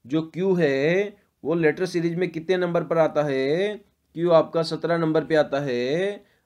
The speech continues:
अगर इसमें आप सात जोड़ दोगे तो आप कितने नंबर पर पहुंच जाओगे? आप यहाँ पर ये चौबीस नंबर पर पहुंच जाओगे। और चौबीस नंबर पर ये कौन सा लेटर आता है? आपका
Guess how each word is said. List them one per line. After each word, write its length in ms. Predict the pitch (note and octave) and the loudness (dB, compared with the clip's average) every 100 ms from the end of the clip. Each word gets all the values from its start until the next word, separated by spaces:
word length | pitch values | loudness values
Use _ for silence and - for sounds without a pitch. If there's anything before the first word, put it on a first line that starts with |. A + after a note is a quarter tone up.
| - | -6
अगर 240 | C3+ D#3 | 0 0
इसमें 240 | D#3+ D#3 D#3+ | 0 -2 0
आप 160 | D3+ | 0
सात 260 | - D#3+ E3 | 0 0 0
जोड़ 220 | D#3+ D#3 | 2 0
दोगे 560 | C#3+ C#3+ C3 B2+ C#3 F#3 G3+ G3 _ _ C#3 | 0 -2 0 0 0 0 -2 -6 _ _ 4
तो 60 | |
आप 160 | D3 D3 | 4 4
कितने 260 | D#3 D#3+ F3+ | -2 -4 -2
नंबर 260 | F3 E3+ | 0 0
पर 120 | D#3+ D#3+ | -2 -4
पहुंच 240 | D#3 D#3 | -2 0
जाओगे? 840 | D3 C#3+ C3 C3 B2+ D3 E3+ G#3+ G#3+ _ _ - | 2 2 2 -2 0 0 0 -2 -6 _ _ 2
आप 240 | D3 D3 | 4 4
यहाँ 160 | E3 D3+ | 2 0
पर 200 | A#2 C3+ | 0 0
ये 400 | C#3 E3 G#3+ G3 - _ _ | 0 2 0 -2 -10 _ _
चौबीस 340 | C#3+ D#3+ F3+ E3+ | 2 4 2 2
नंबर 240 | D#3+ D#3+ | 2 2
पर 180 | D#3 E3 | 4 2
पहुंच 240 | D3 D#3 D3 | 2 0 2
जाओगे। 880 | C#3+ C3+ B2 B2+ G#2+ G2+ A#2 D#3 D#3+ _ _ - | 2 0 0 -2 -2 -4 -6 -8 -10 _ _ -4
और 140 | C#3 | -4
चौबीस 380 | C#3+ D3 E3 E3 | 0 0 0 0
नंबर 240 | E3+ D#3+ D3 | 0 2 2
पर 200 | D3 C3+ | 2 2
ये 360 | C3 C#3+ F#3 G3+ G3 _ _ - | 2 2 2 2 -2 _ _ -2
कौन 200 | C#3+ D#3+ | 0 2
सा 140 | E3+ | 0
लेटर 260 | F3+ E3 D#3+ | 2 2 2
आता 260 | D#3 D3 D3+ | 0 2 0
है? 160 | C#3+ | 2
आपका 680 | C#3 C3+ C3 C3+ D#3+ G3 - | 0 0 2 6 6 4 0